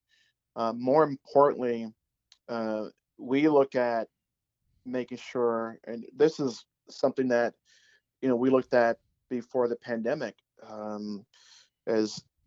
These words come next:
w-, we should be more local than, than we are. Um,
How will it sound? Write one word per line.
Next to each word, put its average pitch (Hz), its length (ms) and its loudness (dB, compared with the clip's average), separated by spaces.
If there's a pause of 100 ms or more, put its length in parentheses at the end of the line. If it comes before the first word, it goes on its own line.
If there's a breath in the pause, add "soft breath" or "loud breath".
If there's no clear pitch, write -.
(460)
w-, - 140 -10 (320)
we 139 220 8
should 175 240 8
be 151 100 10
more 135 260 10
local 120 360 2
than, 110 440 -8
than 110 180 -10
we 104 160 -6
are. 98 320 -6 (520)
Um, 104 380 -6